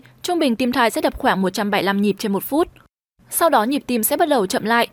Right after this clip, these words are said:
và ổn định dần với tần suất dao động từ một trăm mười đến một trăm sáu mươi nhịp mỗi phút. Vì vậy, nếu trong từng giai đoạn phát triển mà thai nhi không đáp ứng, có thể là biểu hiện của thai nhi yếu như sau. Nhịp tim đập thấp hơn mức trung bình, căn cứ vào từng giai đoạn của thai kỳ.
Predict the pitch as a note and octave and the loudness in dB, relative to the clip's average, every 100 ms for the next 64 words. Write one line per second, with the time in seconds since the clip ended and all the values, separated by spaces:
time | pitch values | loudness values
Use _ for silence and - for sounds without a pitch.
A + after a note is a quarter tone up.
0 | - - B3 G3+ B3 G#3+ G#3+ F#3+ F3+ A#3 | -8 0 0 0 -4 -2 0 0 0 -2
1 | - D4+ - G#3+ G#3+ G3+ G3+ F#3 F3 G#3+ | 0 -2 0 0 0 -2 -2 -2 -4 -2
2 | G3+ G3+ F3 F3 G#3+ G#3 F#3+ G3+ F#3 B3+ | 2 2 0 -2 -2 -2 -4 -4 -4 -2
3 | B3 F#3+ G#3 A#3 D4 E4 - _ _ _ | -2 -2 -2 -2 -2 -4 -6 _ _ _
4 | _ _ _ _ - D4+ C4+ D4+ - - | _ _ _ _ -4 0 2 2 0 -4
5 | - C4 E4 D4+ C#4 G#3+ B3 A#3 - D#4+ | -2 0 2 0 -2 0 2 2 0 -2
6 | - C#4+ F#3 F#3+ F#3+ G#3+ G#3+ G#3+ A3+ B3 | 0 0 0 -2 -2 -2 -2 -2 -4 -4
7 | D#4 F#3+ F#3 E4 - - D4 E4 A3+ G3+ | -2 -2 -2 -6 -10 -6 0 2 2 2
8 | G#3 F#3 A3+ F#3+ F3+ G#3+ G#3+ - F3+ G3+ | 0 0 -2 -4 -4 -2 -2 0 0 0
9 | A#3 C4 C4 A#3+ - _ _ _ _ _ | -2 0 2 2 -2 _ _ _ _ _
10 | _ _ - C#4+ - D4+ C#4+ - C#4+ D4 | _ _ -4 -2 0 0 0 2 0 2
11 | C4+ B3 E4 B3+ A3+ A3+ F#3 - _ - | 0 0 -2 0 2 2 0 -6 _ -4
12 | D#4 G#3+ C4+ A#3+ G#3+ G3 G#3+ A3+ F3+ - | 0 0 2 0 -2 -2 0 0 -2 -2
13 | G#3 G#3+ G#3+ G3+ F3+ | -4 -2 -2 0 -2